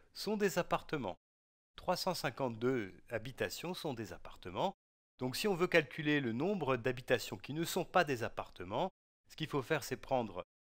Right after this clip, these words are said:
le nombre total d'habitations et soustraire le nombre d'appartements. Donc l'opération qu'on doit faire, c'est quatre cent soixante et un moins trois cent cinquante-deux. Alors,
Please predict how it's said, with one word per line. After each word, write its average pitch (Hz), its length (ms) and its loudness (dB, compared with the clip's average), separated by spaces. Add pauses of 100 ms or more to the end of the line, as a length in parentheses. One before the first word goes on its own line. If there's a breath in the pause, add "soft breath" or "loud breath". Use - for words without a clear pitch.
(260)
le 123 120 0
nombre 143 320 4
total 123 460 2
d'habitations 104 720 -4
et 143 280 0
soustraire 135 720 0
le 113 140 -2
nombre 123 460 0
d'appartements. 90 600 -4 (540)
Donc - 200 -8
l'opération 123 540 0
qu'on 131 160 -4
doit 104 160 0
faire, 151 320 2
c'est 131 200 -6
quatre - 260 -6
cent 170 160 -2
soixante 117 480 -8
et 104 60 0
un 107 220 -2 (560)
moins 127 400 2 (120)
trois 131 220 0
cent 127 340 -4 (160)
cinquante-deux. 113 1200 -6 (1200)
Alors, 123 280 4